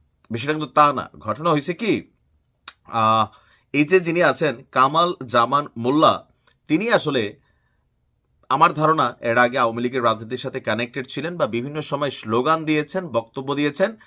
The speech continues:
তো সেই ধারাবাহিকতায় আবার শহীদ জিয়াকে তিনি শহীদ হোক বলতেছেন,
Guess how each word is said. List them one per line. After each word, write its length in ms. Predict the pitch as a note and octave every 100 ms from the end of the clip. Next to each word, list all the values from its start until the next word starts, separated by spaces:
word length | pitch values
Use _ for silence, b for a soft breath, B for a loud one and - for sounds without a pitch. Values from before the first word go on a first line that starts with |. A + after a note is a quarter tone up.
| b b b
তো 120 | - D#3+
সেই 380 | - F#3 B3
ধারাবাহিকতায় 800 | A3 E3+ C#3 D#3 E3 D3 C#3 F#2+ - b b b
আবার 220 | - C3 D3+
শহীদ 380 | - D3+ F3
জিয়াকে 340 | D#3 F3+ F3 E3+
তিনি 280 | D#3+ D3+ C#3+ D#3+
শহীদ 400 | - D#3 E3 D3
হোক 160 | D#3
বলতেছেন, 540 | C#3 C3 C#3+ C3 C3+